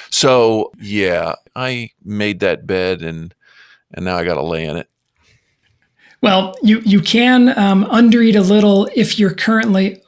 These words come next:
Speaker 2: overeating. I guess that would be <laughs> the one modification to what I just said. So if you, let's say you need two thousand calories, and right now you're eating twenty-three hundred a day,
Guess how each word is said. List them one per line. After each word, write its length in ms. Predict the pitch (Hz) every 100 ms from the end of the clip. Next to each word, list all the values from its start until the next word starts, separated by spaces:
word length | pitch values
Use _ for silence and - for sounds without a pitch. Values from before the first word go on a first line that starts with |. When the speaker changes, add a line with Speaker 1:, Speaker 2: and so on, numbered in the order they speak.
| 233
Speaker 2:
overeating. 580 | 226 170 170 160 147 151
I 80 |
guess 220 | 165 170 -
that 160 | 180
would 120 | 180
be 140 | 160 185
<laughs> 140 | 160
the 100 | 247 233
one 160 | 220
modification 760 | 202 190 175 185 202 214 - 208
to 60 |
what 160 | 190 190
I 60 | 175
just 240 | 175 -
said. 280 | 180 165 160 - -
So 220 | - 214
if 180 | 220 208
you, 80 | 247
let's 200 | 240 226
say 120 | 247
you 140 | 214 208
need 240 | 208 165
two 140 | 208 202
thousand 380 | 185 180 175
calories, 460 | 160 160 165 160 160
and 80 | 196
right 180 | 220 233
now 200 | 202 202
you're 140 | 190
eating 320 | 220 202 185
twenty-three 520 | 170 208 208 202 214 202
hundred 280 | 214 226
a 80 | 233
day, 300 | 233 247 247